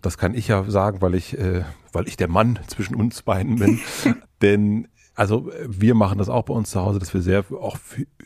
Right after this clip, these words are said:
Speaker 1: über Gefühle reden, aber in meiner Generation, als, als ich ein Kind war und meine Gefühle geäußert habe, dann war das noch eher so ein bisschen, ne, Indianer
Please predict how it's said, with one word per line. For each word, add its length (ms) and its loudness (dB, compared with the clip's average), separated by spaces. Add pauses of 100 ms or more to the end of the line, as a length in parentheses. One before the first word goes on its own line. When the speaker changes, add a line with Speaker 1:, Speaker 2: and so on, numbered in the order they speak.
(100)
Speaker 1:
über 180 2
Gefühle 480 -2
reden, 240 2
aber 280 -2
in 120 -2
meiner 300 0
Generation, 460 -2
als, 140 -4
als 300 -4
ich 220 -8
ein 120 0
Kind 340 0
war 280 2 (240)
und 160 -6
meine 320 2
Gefühle 400 2
geäußert 480 -2
habe, 340 0 (240)
dann 200 -2
war 100 0
das 180 0
noch 160 -2
eher 220 2
so 80 0
ein 80 -6
bisschen, 460 0 (440)
ne, 280 2
Indianer 800 2